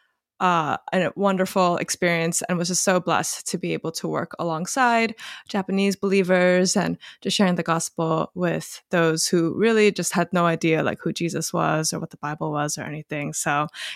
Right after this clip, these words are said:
yeah, I just really, really enjoyed my time in Japan. Um, while I was there, I also, uh, started dating another Pioneers missionary who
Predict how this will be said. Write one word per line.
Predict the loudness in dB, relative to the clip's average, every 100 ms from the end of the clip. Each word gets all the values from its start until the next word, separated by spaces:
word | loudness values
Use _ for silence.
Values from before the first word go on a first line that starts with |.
| 0
yeah, | 2
I | 2
just | 0 0
really, | 0 4 4
really | 6 4
enjoyed | 4 2 0
my | -2
time | -4 -6 -6
in | -8
Japan. | -10 -6 -4 -4 -6 -10 -4
Um, | -2 -2 -4 -10 -16 -20 -20 _ _
while | -2 0 2 0
I | -2
was | 0
there, | -2 0
I | -2 0
also, | -2 0 2 2 0 -2
uh, | -2 -2
started | -2 -4 -2
dating | -2 2 2 0 0
another | 2 2 2 2 2 2 0 -2
Pioneers | -4 -2 -2 -2
missionary | -4 4 4 4 2
who | 2